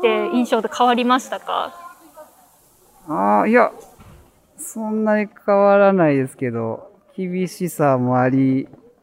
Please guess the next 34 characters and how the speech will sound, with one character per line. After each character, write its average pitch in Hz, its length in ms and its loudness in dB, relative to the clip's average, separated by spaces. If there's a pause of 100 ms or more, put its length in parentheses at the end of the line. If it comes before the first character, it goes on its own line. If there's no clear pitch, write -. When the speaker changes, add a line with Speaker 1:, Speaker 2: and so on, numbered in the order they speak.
(520)
Speaker 2:
そ 147 60 -4
れ 139 80 -2
で 139 160 0
も 117 160 0
優 113 120 2 (160)
し 107 240 -4
い 95 60 -4
み 95 140 -2
た 87 160 -6
い 87 80 -8
な 90 160 -10
感 95 320 -12
じ 90 80 -12
で 90 100 -8
す 98 160 -14
ね。 107 200 -8
は 104 180 -10
い。 98 60 -12 (760)
僕、 165 180 0
な 151 140 6
ん 175 100 0
か 123 220 2
し - 120 -16
て 139 120 -4
怒 151 300 -2
ら 151 120 6
れ 131 80 4
た 110 180 -6
こ 110 120 -8
と 107 120 -8
が 92 140 -4
あ 92 40 -6
っ 90 40 -10
て 101 560 -10